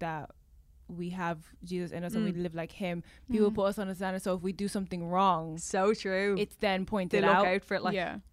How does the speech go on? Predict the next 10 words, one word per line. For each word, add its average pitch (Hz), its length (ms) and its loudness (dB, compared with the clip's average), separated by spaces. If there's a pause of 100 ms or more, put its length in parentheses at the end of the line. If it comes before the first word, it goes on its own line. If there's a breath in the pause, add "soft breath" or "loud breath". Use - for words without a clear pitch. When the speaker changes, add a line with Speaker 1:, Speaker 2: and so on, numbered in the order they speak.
(120)
Speaker 1:
And 185 420 -2 (380)
I 190 160 -2
feel 196 280 -4
like 185 320 -2 (420)
also 196 400 0
because 180 340 -6
of 185 100 -4
that, 175 180 0
we 180 80 -4
have 170 480 -6